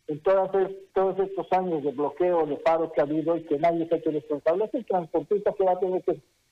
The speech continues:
perder de su bolsillo a más de los pérdidas que ya se tiene para reponer esa mercancía, porque, eh,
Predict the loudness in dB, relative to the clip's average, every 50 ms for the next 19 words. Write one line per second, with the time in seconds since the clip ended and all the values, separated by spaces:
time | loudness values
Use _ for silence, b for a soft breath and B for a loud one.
0 | _ 2 2 4 4 2 2 2 2 4 4 2 2 2 0 0 0 -2 0 0
1 | -2 0 -2 0 2 2 2 2 0 -2 0 0 0 0 2 0 0 -2 -2 -2
2 | 0 0 2 2 0 -2 -2 -2 -4 -2 -2 -2 -2 -2 -2 -2 -2 -6 -12 _
3 | _ _ _ _ _ -2 2 2 2 2 0 -2 -2 -2 -2 0 0 0 0 0
4 | -2 -2 -2 -2 -4 -4 -4 -4 -6 -4 -4 -2 0 2 2 2 0 -2 -6 -8
5 | -6 -6 -8 -8 -8 _ _ _ _ _ _ _ _ _ _ _ _ 0 0 2
6 | 2 0 -2 -2